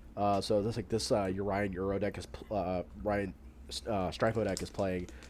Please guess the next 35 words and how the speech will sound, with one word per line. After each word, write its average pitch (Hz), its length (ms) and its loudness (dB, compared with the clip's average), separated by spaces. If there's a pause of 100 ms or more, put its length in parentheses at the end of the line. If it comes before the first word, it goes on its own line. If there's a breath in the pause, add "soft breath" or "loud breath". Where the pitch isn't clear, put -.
(160 soft breath)
uh, 95 160 4
four 110 340 2
Uro, 95 360 0 (960)
uh, 101 200 2
in 104 180 -2
the 104 60 -2
main. 107 280 4 (1000)
Uh, 92 440 2 (120)
he 113 200 0
loves 104 560 0
cards 104 280 4
like - 140 0
Cling 104 240 -4
to 131 60 -2
Dust. - 400 0 (560)
Uh, 90 160 -2
he 95 120 0
plays 98 240 0
Cling 95 220 -4
to 95 80 0
Dust, 101 320 -2
like, 87 140 -2
three 98 180 -2
Cling 95 200 -4
to 90 80 -4
Dust 101 240 -4
in 104 60 -2
his 98 100 -4
deck. 104 320 0 (600 soft breath)
Uh, 90 280 0
he's 101 100 -4
played 110 220 2
a 98 40 0
main 92 180 0
deck, 98 300 0